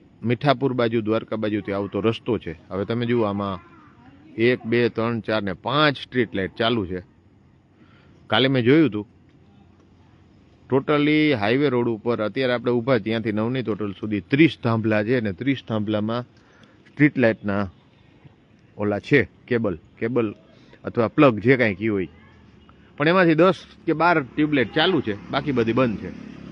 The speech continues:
અને રોડની બંને બાજુ સ્ટ્રીટ લાઇટ નથી પાછી. અહીંથી આપણે ધારો કે આરામબાગથી દ્વારકા જઈએ અથવા મીઠાપુર જઈએ તો ડાબા હાથ ઉપર બધી સ્ટ્રીટ લાઇટ છે, જમણા હાથ ઉપર એક પણ સ્ટ્રીટ લાઇટ નથી. ક્લિયર?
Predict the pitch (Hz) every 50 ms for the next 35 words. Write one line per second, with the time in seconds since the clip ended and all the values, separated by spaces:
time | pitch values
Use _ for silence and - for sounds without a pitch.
0 | - - - - - - - - - - - - - - - - - - - -
1 | - 113 131 151 165 175 180 185 185 185 185 185 185 185 175 147 131 127 139 156
2 | 175 180 180 156 147 151 175 185 175 180 180 165 185 175 135 - 180 170 151 175
3 | 170 165 151 165 165 147 123 - 104 98 - - 101 90 - - - - 113 131
4 | 127 139 139 131 127 131 135 117 127 127 135 131 117 123 113 - - - - -
5 | - - - - - - - 113 127 139 135 135 135 131 123 - 139 131 131 131
6 | 127 123 120 120 120 117 - - 123 127 135 147 147 127 107 98 98 - 113 104
7 | 107 107 - 127 117 110 123 120 120 143 143 135 117 95 110 110 120 127 123 123
8 | - - - - 104 101 110 131 156 160 170 175 156 160 170 151 170 160 156 151
9 | 143 151 147 131 - 143 147 131 143 139 135 131 120 - 123 101 95 113 117 139
10 | 151 156 151 143 160 139 143 143 139 147 - - - 160 147 117 - - 127 120
11 | 104 117 117 120 120 - - 151 165 135 - 113 90 - - - - - - -
12 | - - - - - - - - - - - - - - - 117 113 - 117 -
13 | - - - - - - - - - - - - - - - - 143 165 175